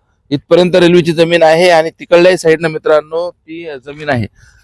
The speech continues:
म्हणजे ह्या सर्व विदर्भ आणि मराठवाडा, म्हणजे ज्याला आपण, अ, नॉर्थ इंडिया आणि साऊथ इंडिया आणि याच्या मधली जे आहे, आपल्याला साऊथमध्ये जरी जायचं असेल तरी हे लोकेशन मित्रांनो छान आहे.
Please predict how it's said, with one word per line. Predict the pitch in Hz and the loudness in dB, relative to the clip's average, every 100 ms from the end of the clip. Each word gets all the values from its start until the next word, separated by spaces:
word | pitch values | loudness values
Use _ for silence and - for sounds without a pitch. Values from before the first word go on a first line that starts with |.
| _ | _
म्हणजे | 139 165 | -2 2
ह्या | 151 165 185 180 156 127 117 | 4 4 4 4 4 4 4
सर्व | 117 147 165 | 2 0 4
विदर्भ | 170 175 139 143 170 175 | 4 4 4 2 4 2
आणि | 170 175 | 2 0
मराठवाडा, | 156 165 156 165 160 110 _ _ _ _ - | 0 0 2 2 2 0 _ _ _ _ -4
म्हणजे | 135 147 | 0 2
ज्याला | 151 160 | 4 4
आपण, | 160 170 170 | 2 2 2
अ, | 170 156 - 143 117 120 120 | 2 0 -4 0 2 4 4
नॉर्थ | 117 135 156 - | 4 2 0 0
इंडिया | 165 160 175 165 | 2 4 4 2
आणि | 160 | 0
साऊथ | - 147 156 | -2 0 2
इंडिया | 156 156 165 175 175 - | 0 2 4 4 0 -8
आणि | 135 143 | -4 0
याच्या | 143 160 | 0 0
मधली | 151 131 143 156 160 | 0 0 2 4 4
जे | 147 165 156 | 4 4 4
आहे, | 147 151 120 - _ _ 113 | 4 4 2 -2 _ _ -8
आपल्याला | 120 139 143 | -2 -2 0
साऊथमध्ये | - 139 147 151 156 | 0 -2 0 0 2
जरी | 160 143 | 2 4
जायचं | 139 135 151 | 2 4 2
असेल | 139 165 147 | 2 0 0
तरी | 151 156 | 0 2
हे | 147 147 | 0 0
लोकेशन | 143 143 151 | -2 -4 -16
मित्रांनो | 147 143 143 147 143 | -16 -4 -4 -4 -6
छान | - 156 | -4 -2
आहे. | 151 151 | 0 -2